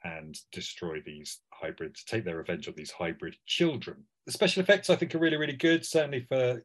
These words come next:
Gus, who's the, the lead character, who's half boy, half deer. Um, but we meet lots of other children who are also part human, part animal.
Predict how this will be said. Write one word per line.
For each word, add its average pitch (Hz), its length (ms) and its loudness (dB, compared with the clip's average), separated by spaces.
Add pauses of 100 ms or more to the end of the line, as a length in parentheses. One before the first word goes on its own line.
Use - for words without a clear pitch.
Gus, 127 460 0
who's 110 200 -4
the, 113 220 -6
the 107 80 -6
lead 104 220 -4
character, 107 480 0
who's 98 120 -8
half 95 280 -8
boy, 98 180 -4
half 90 320 -8
deer. 113 400 -2 (460)
Um, 101 220 -4
but - 60 -10
we 107 120 -6
meet 107 180 -4
lots 110 300 -2
of 92 80 -10 (100)
other 95 400 -2 (140)
children 92 360 -4
who 90 280 -6 (100)
are 90 200 -4
also 90 440 -8
part 87 280 -8 (300)
human, 85 280 -10
part 87 280 -12
animal. 85 400 -10